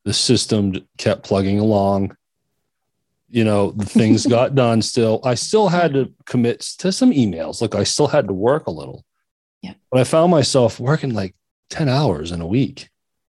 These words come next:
Speaker 1: You know, like, very limit, not even that. It'd be, like, an email, a couple emails here, there, an hour later, done. And then I'd have the rest of the day off or whatever it may be. Now, it, it had a,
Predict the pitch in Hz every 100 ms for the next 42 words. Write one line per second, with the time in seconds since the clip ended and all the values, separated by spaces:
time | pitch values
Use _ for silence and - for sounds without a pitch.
0 | _ _ _ _ 107 101 98 92 98 92
1 | 95 92 151 147 120 170 107 127 156 185
2 | 95 73 71 - 120 117 135 123 113 117
3 | 143 156 147 139 139 135 127 131 127 120
4 | - 123 117 117 113 107 107 113 110 110
5 | 107 98 98 95 95 - _ _ _ _
6 | _ _ _ 110 107 101 98 104 101 92
7 | _ - - 104 101 107 - 127 147 196
8 | 87 76 - 87 92 95 90 82 90 82
9 | 92 82 - _ _ _ _ _ - 151
10 | 156 151 151 147 - _ - 123 127 147
11 | 139 127 117 110 104 95